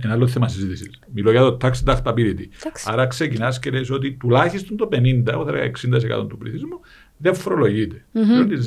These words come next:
Speaker 1: zero
Speaker 2: Σωστά.
Speaker 1: income tax. Που για μένα και εκεί έρχεται φο-, έρχεται ο φόρος, ε, ε, το φορολογικό πλαίσιο και τι λέει; Μπορείς να φυλάεις το είκοσι τοις εκατό του εισοδήματος σου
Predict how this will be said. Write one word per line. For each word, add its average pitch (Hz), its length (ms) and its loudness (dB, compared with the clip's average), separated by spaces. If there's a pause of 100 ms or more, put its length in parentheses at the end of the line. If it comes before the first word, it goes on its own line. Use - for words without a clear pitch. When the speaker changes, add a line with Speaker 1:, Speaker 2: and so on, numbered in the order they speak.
Speaker 1:
zero 123 240 6 (260)
Speaker 2:
Σωστά. - 300 -8 (240)
Speaker 1:
income 127 200 -2 (160)
tax. - 80 -18 (400)
Που 139 100 2
για 123 180 4
μένα 226 160 0
και 240 60 -2
εκεί 127 320 -4
έρχεται 226 320 -6
φο-, 208 160 -6
έρχεται 214 380 -6
ο 170 60 -2
φόρος, 139 540 -2
ε, 64 60 -6 (720)
ε, - 20 -12 (360)
το - 80 -18
φορολογικό 110 320 2
πλαίσιο 110 300 2
και 190 100 -2
τι 127 100 0
λέει; 101 220 -6 (540)
Μπορείς 139 420 0
να 311 140 -2
φυλάεις 147 800 0
το 127 140 0
είκοσι 226 420 0
τοις 233 140 -10
εκατό 151 320 -2
του 170 100 -6
εισοδήματος 131 520 -4
σου - 360 -14